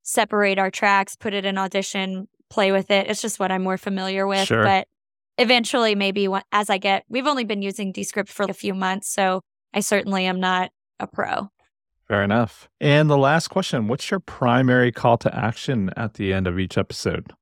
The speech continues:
Speaker 1: It's usually shopping our bookshop page. So going and buying the book from our affiliate profile, and then we get a few dollars. Mainly, we just want people to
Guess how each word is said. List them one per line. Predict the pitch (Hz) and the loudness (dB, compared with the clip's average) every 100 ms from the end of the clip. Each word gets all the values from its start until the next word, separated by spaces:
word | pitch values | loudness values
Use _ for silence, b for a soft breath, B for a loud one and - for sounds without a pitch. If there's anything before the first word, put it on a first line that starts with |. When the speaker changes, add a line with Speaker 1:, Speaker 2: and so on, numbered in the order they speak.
| _ | _
Speaker 1:
It's | - 214 | -10 -2
usually | 240 285 302 302 294 | 0 0 2 0 2
shopping | - 208 226 220 | 0 0 0 0
our | 214 202 196 | 2 2 2
bookshop | 214 202 - 196 - | 0 -4 -2 -2 -4
page. | 226 202 208 - | -6 -4 -4 -6
So | - 196 | -2 0
going | 208 202 196 | 2 2 2
and | 190 196 | 0 0
buying | 196 190 190 | 0 0 -4
the | 190 | -4
book | 196 185 | -4 -4
from | - 190 | -6 -4
our | 190 190 | -4 -4
affiliate | - 214 196 190 | -2 0 0 -2
profile, | - 196 190 208 196 190 196 196 | -4 -6 -2 0 2 2 2 -2
and | - 190 190 | -4 -4 -2
then | 185 185 190 214 | -2 -4 -8 -12
we | 208 202 | -4 -2
get | 196 196 - _ - | 2 2 0 _ -10
a | 196 | -8
few | 110 | -8
dollars. | - 113 - - 214 - | -8 -6 -6 -6 -8 -2
Mainly, | 254 285 262 | 0 0 0
we | 202 196 | -2 -2
just | 202 | -6
want | 208 208 | -6 -6
people | 208 208 | -6 -4
to | 190 190 | -4 -6